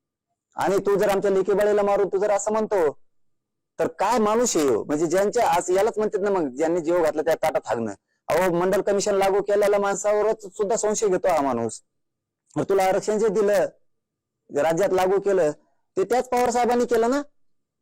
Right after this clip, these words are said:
आणि ज्यांनी तुला मोठं केलं शिवसेनेनं, बाळासाहेब ठाकरे साहेबांना, त्यांचा सुद्धा वास-, वास्तू केला.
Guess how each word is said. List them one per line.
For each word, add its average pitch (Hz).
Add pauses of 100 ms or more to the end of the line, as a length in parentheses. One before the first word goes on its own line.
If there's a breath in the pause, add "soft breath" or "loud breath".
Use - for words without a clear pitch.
(400)
आणि 156
ज्यांनी 190
तुला 226
मोठं 220
केलं 226
शिवसेनेनं, 190
बाळासाहेब 175
ठाकरे 170
साहेबांना, 165
त्यांचा 175
सुद्धा 208
वास-, 202
वास्तू 185
केला. 131